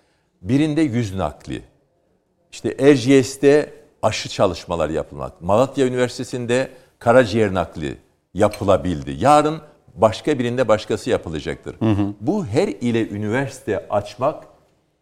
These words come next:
Speaker 1: ne, ne demek oldu? Üniversite dukalığını yıkmak demek oldu. Bendeniz ifade etmiştim konuşmamın diğer
Speaker 2: Hı hı.
Speaker 1: bölümünde.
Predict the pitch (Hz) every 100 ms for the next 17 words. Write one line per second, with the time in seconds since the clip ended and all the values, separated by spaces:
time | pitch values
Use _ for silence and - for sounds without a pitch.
0 | _ _ 120 156 123 160 151 107 87 101
1 | 82 78 135 214 _ _ _ _ _ _
2 | _ _ _ 98 101 101 123 120 - 92
3 | 78 98 - 113 104 107 131 117 101 -
4 | 120 - 87 71 - 76 62 64 _ _
5 | _ _ _ _ _ _ _ 95 95 107
6 | 135 139 _ _ _ - 90 87 95 120
7 | - 85 73 _ 82 78 85 80 78 -
8 | 85 110 98 101 76 76 131